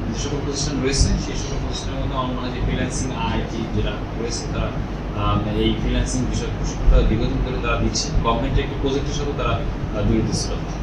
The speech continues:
ফলে তাদের, আহ, সেখানে প্রশিক্ষণটা নিয়ে অনেক তরুণ তরুণী কিন্তু বেকারত্বের অভিশাপ থেকে মুক্তি পেতে পারে। তাদেরকে, আহ, তারা হাতে কলমে শিক্ষা প্রদান করে এবং তাদেরকে, আহ, মার্কেটের সাথে লিঙ্কেজও করে দেন আমার জানা।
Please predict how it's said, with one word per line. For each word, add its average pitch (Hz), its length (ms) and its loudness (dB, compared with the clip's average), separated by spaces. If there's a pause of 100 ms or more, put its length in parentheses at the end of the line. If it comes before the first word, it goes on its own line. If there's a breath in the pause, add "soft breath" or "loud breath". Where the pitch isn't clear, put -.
(200)
ফলে - 180 -4
তাদের, 127 220 -4
আহ, 107 680 0
সেখানে - 480 -2
প্রশিক্ষণটা - 540 -2
নিয়ে - 260 0 (440)
অনেক 143 260 -2
তরুণ 127 180 4
তরুণী 113 300 2 (380)
কিন্তু - 360 0
বেকারত্বের 113 540 0
অভিশাপ - 420 2
থেকে - 160 2
মুক্তি 101 140 2
পেতে 98 120 -2
পারে। - 320 -4 (260)
তাদেরকে, 143 380 2
আহ, 107 640 0
তারা 120 180 4 (140)
হাতে - 240 -4
কলমে 131 220 0
শিক্ষা - 400 2 (340)
প্রদান 127 260 2
করে 151 160 2 (360)
এবং 131 300 2
তাদেরকে, 147 460 0
আহ, - 380 -4 (100)
মার্কেটের - 440 4
সাথে - 240 -2
লিঙ্কেজও 120 440 2
করে 101 240 -4
দেন 214 160 0
আমার - 140 0
জানা। - 160 4